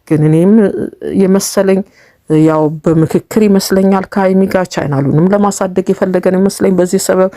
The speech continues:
እንጂ እነሱም ይጣላሉ ብዬ አላስብም። ሀይሚ፣ ማነው፣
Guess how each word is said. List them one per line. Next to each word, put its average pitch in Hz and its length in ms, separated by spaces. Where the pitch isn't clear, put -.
እንጂ 165 220
እነሱም 156 520
ይጣላሉ 180 600
ብዬ 180 220
አላስብም። 175 540
ሀይሚ፣ 170 240
ማነው፣ 156 420